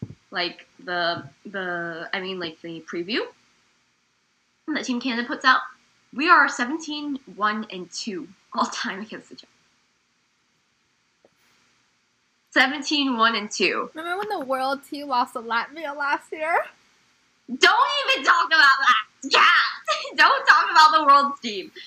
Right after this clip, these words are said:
Speaker 1: That team still won, by the way.
Speaker 2: Yeah, but I, just saying.
Speaker 1: Somehow they still won after dropping the first three. <laughs> It's, it's,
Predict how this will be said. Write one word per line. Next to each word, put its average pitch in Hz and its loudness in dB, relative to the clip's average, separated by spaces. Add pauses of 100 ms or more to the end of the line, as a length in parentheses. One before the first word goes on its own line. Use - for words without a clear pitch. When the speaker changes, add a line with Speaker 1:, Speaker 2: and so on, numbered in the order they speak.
(160)
Speaker 1:
That 294 6
team 359 -2
still 226 -4
won, 190 0
by - -6
the 160 -12
way. - -14 (500)
Speaker 2:
Yeah, 285 4 (120)
but 240 -10
I, 254 2 (1040)
just 214 -18
saying. 285 -6 (520)
Speaker 1:
Somehow 320 4
they 302 -4
still 269 -2
won 202 0 (300)
after 269 4
dropping 254 4
the 233 -2
first 226 0 (120)
three. 330 -2 (180)
<laughs> - -18
It's, - -4 (180)
it's, - -14